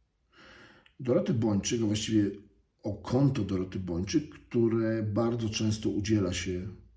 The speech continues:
e, w artykułach ze mną związanych albo w nagraniach wideo.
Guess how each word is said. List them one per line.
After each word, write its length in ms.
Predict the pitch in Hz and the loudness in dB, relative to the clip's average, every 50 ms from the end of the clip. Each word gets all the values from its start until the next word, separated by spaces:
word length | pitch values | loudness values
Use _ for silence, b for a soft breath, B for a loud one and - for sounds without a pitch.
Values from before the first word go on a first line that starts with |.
| _ _ _ _ _ _ _ _ _ _ _ _ _ _ _ _ - | _ _ _ _ _ _ _ _ _ _ _ _ _ _ _ _ -12
e, 80 | - 87 85 82 80 80 80 80 82 80 | -10 -8 -6 -6 -6 -6 -6 -6 -6 -6
w 120 | 82 95 98 | -4 -4 -4
artykułach 600 | 92 85 87 92 - - 107 101 98 95 92 - | -4 -4 -4 -8 0 2 2 2 4 2 0 -2
ze 140 | - 107 98 | 0 2 2
mną 220 | 98 98 98 95 | 4 4 2 2
związanych 680 | 92 104 104 98 92 104 98 98 98 95 - - - - - - - - _ _ _ _ _ - - - - - - | 0 0 0 2 2 2 0 0 0 -2 -4 -10 -16 -20 -20 -20 -20 -20 _ _ _ _ _ -16 -16 -16 -20 -14 -10
albo 340 | - 90 87 85 82 87 87 | -8 -6 -4 -4 -4 -4 -2
w 100 | 101 98 | -2 -2
nagraniach 420 | 92 87 90 92 95 98 98 98 | -4 -2 -2 -2 -2 -2 -2 -4
wideo. 500 | 113 104 104 113 107 107 101 98 95 98 | -4 0 2 2 4 4 2 0 -2 -4